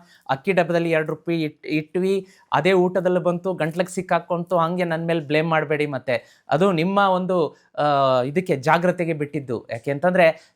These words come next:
ನಮ್ಮ ಕೆಲಸ ಏನು ಅಂತಂದ್ರೆ ಕುದುರೆಯನ್ನ ಕರ್ಕೊಂಡು ಹೋಗಿ ನಾವು ಕೆರೆವರೆಗೂ ಬಿಡ್ತೀವಿ. ಅದು ಬಾಯಿ ತೆಗೆದು ಕ-, ನೀರನ್ನ ಕುಡಿಯೋದು ಯಾರ ಕೆಲ್ಸ?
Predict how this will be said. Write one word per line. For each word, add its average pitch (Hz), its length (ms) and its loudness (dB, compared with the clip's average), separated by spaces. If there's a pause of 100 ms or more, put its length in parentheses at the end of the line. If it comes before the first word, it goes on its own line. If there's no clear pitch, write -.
ನಮ್ಮ 180 200 2
ಕೆಲಸ 185 400 -2
ಏನು 165 220 -2
ಅಂತಂದ್ರೆ 147 360 -2
ಕುದುರೆಯನ್ನ 185 560 2
ಕರ್ಕೊಂಡು 170 440 -2
ಹೋಗಿ 170 160 -2
ನಾವು 185 280 0 (200)
ಕೆರೆವರೆಗೂ 190 460 4
ಬಿಡ್ತೀವಿ. 165 580 -6 (240)
ಅದು 170 160 4 (160)
ಬಾಯಿ 165 280 6
ತೆಗೆದು 196 340 0
ಕ-, 185 400 2
ನೀರನ್ನ 180 360 0
ಕುಡಿಯೋದು 160 400 -2
ಯಾರ 151 180 4
ಕೆಲ್ಸ? 170 340 -2